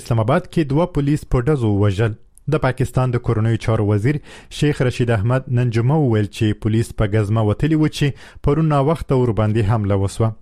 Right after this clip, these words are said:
تر اوسه کومې ډلې د دې پیښې مسؤلیت نه دی منلی. تر دې مخکې د دغه ډول حملو مسؤلیت ځینو محلي افراطي ډلو له دې ډلې پاکستاني طالبانو منلی دی.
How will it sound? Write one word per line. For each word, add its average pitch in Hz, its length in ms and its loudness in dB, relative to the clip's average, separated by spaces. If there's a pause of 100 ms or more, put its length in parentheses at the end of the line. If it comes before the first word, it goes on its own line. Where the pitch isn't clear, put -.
(120)
تر 117 120 0
اوسه 113 240 0
کومې 107 240 0
ډلې 156 240 2 (280)
د 139 160 0
دې 170 100 2
پیښې 160 340 0
مسؤلیت 143 560 0
نه 151 100 2
دی 113 100 0
منلی. 101 360 0 (280)
تر 160 160 0
دې 160 120 2
مخکې 165 280 0
د 143 80 0
دغه 139 240 0
ډول 135 300 2
حملو 117 380 2
مسؤلیت 120 540 0 (380)
ځینو 160 360 2
محلي 123 420 2
افراطي 120 460 0
ډلو 147 240 0 (160)
له 107 140 0
دې 110 180 2
ډلې 160 260 2 (380)
پاکستاني 139 640 0
طالبانو 110 580 0
منلی 104 400 2
دی. 110 180 2